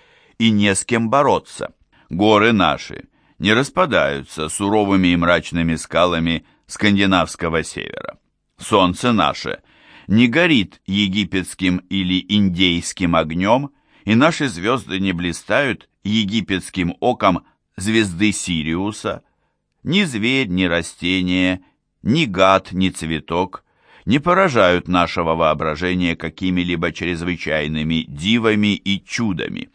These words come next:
В нашем равнинном ландшафте самое разительное, единственное явление природы,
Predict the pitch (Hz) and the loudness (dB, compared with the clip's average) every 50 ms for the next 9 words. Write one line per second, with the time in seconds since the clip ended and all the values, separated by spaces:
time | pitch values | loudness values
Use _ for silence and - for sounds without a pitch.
0 | _ _ _ _ _ _ _ _ _ _ _ - 90 101 107 104 104 95 - - | _ _ _ _ _ _ _ _ _ _ _ -2 2 4 4 6 4 4 2 2
1 | 104 95 87 - - _ - 87 101 98 95 98 95 95 92 90 87 87 87 85 | 0 0 0 -2 -6 _ -2 0 2 2 2 2 2 2 2 2 2 0 0 0
2 | 85 85 80 80 76 - - - 52 55 - - _ - 110 135 151 - _ _ | 2 0 0 0 -2 -4 -8 -6 -6 -6 -6 -8 _ -6 -6 -6 -6 -10 _ _
3 | _ _ _ - - _ - - - 117 165 196 202 202 190 180 165 151 139 113 | _ _ _ -20 -20 _ -12 0 2 2 4 4 4 4 4 4 4 4 2 2
4 | 92 98 127 139 139 - 147 147 143 135 135 135 135 135 135 127 - - _ _ | 0 -2 -4 -4 -4 -4 -4 -2 -2 0 0 2 2 2 2 0 -2 -4 _ _
5 | - - 95 104 98 87 87 95 92 90 82 - - 80 87 98 98 101 101 101 | -8 -4 -2 -2 0 0 0 0 0 0 -2 -6 -10 -8 -6 -4 -4 -4 -4 -4
6 | 101 104 110 110 101 - - 92 90 85 85 87 90 85 82 82 82 80 78 73 | -2 -2 0 0 -2 -2 -2 -2 -2 -2 0 0 0 2 2 2 0 0 0 -2
7 | - - 71 73 78 - 151 170 160 170 165 160 | -4 -6 -6 -6 -4 -2 -2 -2 -2 -2 -6 -6